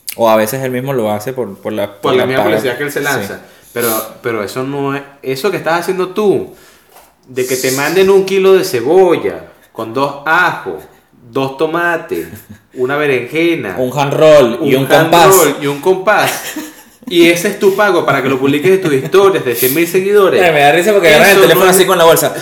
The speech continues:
Speaker 1: "Mira, mira". Mm. Así que, ajá, mira, mira. "Uy, esa cebolla, mira. Y aquí me trajeron esta cartera de chino, mira". Y, y tú dices como que, "Marico, pero ¿qué es eso?". O sea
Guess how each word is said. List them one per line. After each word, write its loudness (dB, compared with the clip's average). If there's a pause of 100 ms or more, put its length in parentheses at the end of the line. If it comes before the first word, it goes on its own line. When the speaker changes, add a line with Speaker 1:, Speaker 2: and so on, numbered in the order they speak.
(140)
Speaker 1:
"Mira, 2
mira". 4
Mm. -2
Así 2
que, 4 (340)
ajá, 4
mira, 4
mira. 4
"Uy, 6 (100)
esa 0
cebolla, 4
mira. 4
Y 2
aquí 2
me 4
trajeron 4
esta 0
cartera 4
de 4
chino, 0
mira". 0
Y, 4 (600)
y -12
tú -8
dices -6
como -10
que, -12
"Marico, -10
pero -10
¿qué -16
es -16
eso?". -4 (120)
O -16
sea -10